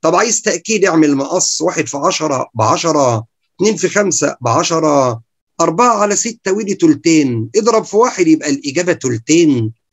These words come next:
طب ايه العلاقة بينهم؟ الاتنين بقت أربعة اتضربت في اتنين،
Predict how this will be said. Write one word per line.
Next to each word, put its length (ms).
طب 160
ايه 60
العلاقة 440
بينهم؟ 540
الاتنين 460
بقت 280
أربعة 320
اتضربت 460
في 100
اتنين، 540